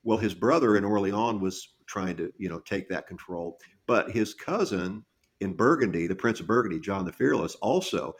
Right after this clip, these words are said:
who was a powerful prince in Burgundy, also wanted to take that control. And that led to a feud between them and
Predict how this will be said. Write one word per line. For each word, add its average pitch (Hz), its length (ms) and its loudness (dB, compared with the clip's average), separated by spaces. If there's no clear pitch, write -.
who 123 60 6
was 110 100 8
a 98 60 4
powerful 127 680 2
prince - 480 -14
in 90 120 -6
Burgundy, 92 460 2
also 101 640 2
wanted 90 340 4
to - 100 -20
take - 260 -2
that 82 180 -4
control. 82 480 -10
And 98 480 -4
that 113 240 0
led 117 280 0
to 98 220 0
a 85 40 -6
feud 131 420 0
between 127 400 -8
them 82 260 -10
and 98 160 2